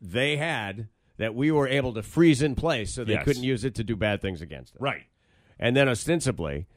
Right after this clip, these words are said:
Speaker 1: it's supposed to go to humanitarian relief. I don't know how they regulate this.
Speaker 2: I don't
Speaker 1: They
Speaker 2: either.
Speaker 1: s-, apparently have a system set up. But if they know they're getting it, they have other money that they could use to do
Speaker 2: Right.
Speaker 1: bad things with, knowing that this money's coming in.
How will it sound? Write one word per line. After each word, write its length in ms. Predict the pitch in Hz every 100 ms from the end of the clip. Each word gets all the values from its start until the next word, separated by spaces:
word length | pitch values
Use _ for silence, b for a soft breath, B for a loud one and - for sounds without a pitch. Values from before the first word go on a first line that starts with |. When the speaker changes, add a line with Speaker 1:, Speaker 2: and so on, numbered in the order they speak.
| -
Speaker 1:
it's 160 | 95 -
supposed 300 | - 110 -
to 60 |
go 120 | 104
to 80 | 104
humanitarian 920 | 95 104 98 95 - 104 101 87 82 - 107
relief. 460 | 104 95 87 82 - _ _ -
I 140 | 113
don't 160 | 127 120
know 140 | 120
how 160 | 113 123
they 120 | 117
regulate 540 | 117 113 120 120 117
this. 340 | 113 123 113 -
Speaker 2:
I 100 | 85
don't 120 | 76
Speaker 1:
They 200 | 107 110
Speaker 2:
either. 60 | 110
Speaker 1:
s-, 140 | -
apparently 380 | 110 123 123 113
have 100 | 113
a 60 | 107
system 340 | 123 - 113
set 240 | - 120
up. 200 | 117 117 b b b -
But 140 | 165
if 160 | 156 -
they 140 | 165
know 200 | 170 208
they're 140 | 170 135
getting 400 | 139 180 120 80
it, 220 | 64 -
they 160 | 139
have 180 | 139 156
other 260 | 123 156 147
money 280 | 127 117 104
that 180 | 101
they 100 | 110 107
could 140 | 104
use 160 | 110 107
to 100 | 104
do 140 | 92 147
Speaker 2:
Right. 80 |
Speaker 1:
bad 260 | 175 196 151
things 300 | 135 117 95
with, 240 | 117 107
knowing 440 | 127 143 147 127 117
that 260 | 113 107 -
this 180 | 117 107
money's 260 | 113 98 92
coming 300 | 107 90 101
in. 160 | 101